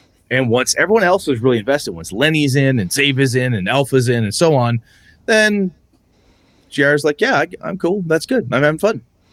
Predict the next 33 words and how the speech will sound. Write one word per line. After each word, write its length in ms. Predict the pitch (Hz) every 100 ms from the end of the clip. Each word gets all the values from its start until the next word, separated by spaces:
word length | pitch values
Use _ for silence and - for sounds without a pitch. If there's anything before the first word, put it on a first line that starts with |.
| _ _ _
"Really?" 220 | 196 233
"Yeah, 280 | 147 269 226
no, 100 | 156
it's 100 | 180
great. 260 | - 214 - - -
You 80 |
know, 80 | 139
we're, 320 | 147 123 147 139
yeah, 180 | 147 -
you 160 | 101 135
into 120 | 156
your 80 | 147
character?" 260 | 196 202 -
"Totally 240 | 123 139
love 160 | 139 127
my 100 | 120
character." 380 | 113 95 - _ _ _ _ _ _ _ _
But, 160 | 160 -
like, 200 | 143 123 _ -
you're 100 | 139
looking 220 | 190 240
at 100 | 185
him, 100 | 123
you're 80 | 110
like, 240 | 104 - - _ _ _ _ _ _ _ _ _
"I 60 | -
can't 220 | - 196
get 160 | 190 -
you 80 | 135
to 80 |
list 180 | 120 113
a 80 | 113
goal. 640 | 90 147 165 113 78 58